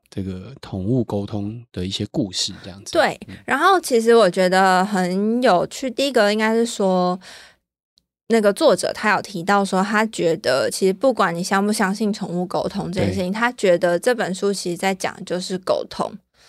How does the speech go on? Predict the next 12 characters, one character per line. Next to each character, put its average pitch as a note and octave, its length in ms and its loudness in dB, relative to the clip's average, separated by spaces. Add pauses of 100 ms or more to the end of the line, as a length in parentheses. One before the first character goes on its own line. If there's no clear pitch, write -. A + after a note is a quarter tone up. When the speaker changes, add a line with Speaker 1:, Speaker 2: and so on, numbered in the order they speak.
(100)
Speaker 1:
嗯。 G2+ 220 2
Speaker 2:
就 A#3+ 180 4
不 A#3 160 0
管 F#3 240 0
是 A3 360 2 (360)
透 C4+ 220 4
过 B3+ 220 6
动 G#3+ 380 2
物 G3+ 160 2
去 G#3 260 0
理 F3 220 0
解 E3+ 380 -2